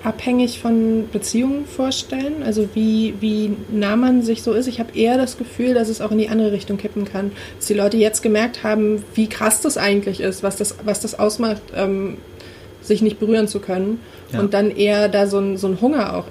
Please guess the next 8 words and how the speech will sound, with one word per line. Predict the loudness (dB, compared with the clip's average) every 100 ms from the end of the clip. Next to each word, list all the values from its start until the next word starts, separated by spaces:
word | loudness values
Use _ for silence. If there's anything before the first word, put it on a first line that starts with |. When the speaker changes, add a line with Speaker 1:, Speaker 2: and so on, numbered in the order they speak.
| -16 -18 -18 -18 -18 -14
Speaker 1:
entstanden | -4 -2 -2 -2 -2 -2
ist | -4 -4
jetzt, | -2 -2 -2 -2
der, | 0 2
wenn | 0
es | 0
wieder | 0 0
geht, | 2 2 2